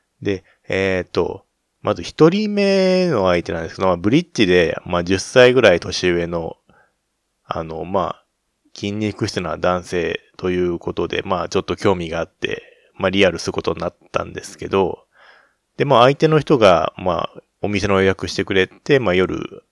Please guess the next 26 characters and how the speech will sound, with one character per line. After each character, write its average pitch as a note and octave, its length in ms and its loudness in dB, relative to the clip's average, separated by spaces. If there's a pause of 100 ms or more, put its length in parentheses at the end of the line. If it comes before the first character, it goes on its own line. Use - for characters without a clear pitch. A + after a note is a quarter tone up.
(140)
普 - 200 -20
通 F2+ 220 -8
の、 E2 200 -8
ま G#1+ 140 -6
あ、 - 220 -14 (1000)
そ - 160 -4
こ E3+ 140 -2
そ D#3+ 80 2
こ C#3+ 240 4
な C3+ 100 2
ん B2+ 60 -2
か F2+ 160 4
お F#2+ 120 0
し - 80 -4
ゃ A#2+ 60 4
れ G2+ 100 2
な - 300 -10 (800)
レ - 120 -6
ス - 80 -8
ト G2 100 0
ラ F2+ 100 -2
ン - 60 -14
と - 80 -10
い - 80 -6
う - 100 -10
か、 - 360 -8